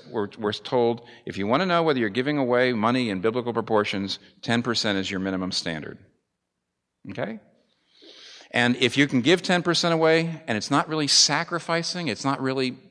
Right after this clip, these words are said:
making a difference in how you live, if you're not sacrificing the way you live in any way in order to give it, you need to give more. And if you're struggling to tithe, give away ten percent, and it's creating sacrifices, you're fine.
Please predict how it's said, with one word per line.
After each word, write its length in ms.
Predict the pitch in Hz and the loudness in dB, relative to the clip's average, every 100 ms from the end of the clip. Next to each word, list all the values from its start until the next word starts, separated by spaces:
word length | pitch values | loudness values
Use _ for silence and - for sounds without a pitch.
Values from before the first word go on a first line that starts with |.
| - | -14
making 540 | 120 104 143 143 143 127 - | -6 -2 0 0 -6 -6 -10
a 60 | 113 | -6
difference 480 | 101 143 - 147 147 | 0 0 2 -2 -2
in 40 | |
how 140 | 135 135 | 0 2
you 180 | 135 | 2
live, 280 | 131 139 139 | 2 2 2
if 100 | 110 | -2
you're 80 | 117 | -2
not 160 | 127 131 | -2 -2
sacrificing 840 | - 117 135 131 143 135 120 - - - | -2 -2 -2 -6 -4 -4 -6 -10 -20 -10
the 80 | 107 | -6
way 200 | 90 110 | 0 0
you 180 | 139 143 | 0 0
live 180 | 143 127 | 0 2
in 120 | 104 | 0
any 140 | 135 | 0
way 300 | 143 143 160 165 - - | 0 0 0 -6 -16 -10
in 80 | - | -2
order 120 | 131 | 0
to 60 | 139 | 0
give 180 | 147 151 | 0 -2
it, 100 | 160 - | -4 -8
you 100 | 165 | -6
need 120 | 117 | -4
to 60 | 87 | -4
give 140 | 104 | -4
more. 340 | 120 151 90 - _ _ _ _ _ _ _ _ - - - - - - | -4 -4 -6 -10 _ _ _ _ _ _ _ _ -20 -20 -20 -20 -12 -2
And 100 | 139 | 0
if 140 | 143 | 2
you're 160 | 156 151 | 2 4
struggling 640 | - - 160 185 190 190 185 | 4 6 6 6 4 2 0
to 120 | 175 | -4
tithe, 640 | - 160 160 165 180 196 170 - - - - - | -2 0 0 0 0 -2 -8 -16 -20 -20 -20 -8
give 160 | - 120 | -4 0
away 180 | 135 139 | 0 0
ten 200 | 139 139 | -2 -4
percent, 460 | 135 - 143 151 - - - | -6 -4 -6 -8 -14 -16 -4
and 140 | 120 | -2
it's 100 | 117 | -2
creating 400 | - 120 139 160 | -2 0 0 -2
sacrifices, 800 | - 160 160 170 165 165 165 165 | -2 -2 -2 -4 -2 0 0 -2
you're 120 | 147 | -4
fine. 460 | 143 170 220 139 | -4 -4 -4 -6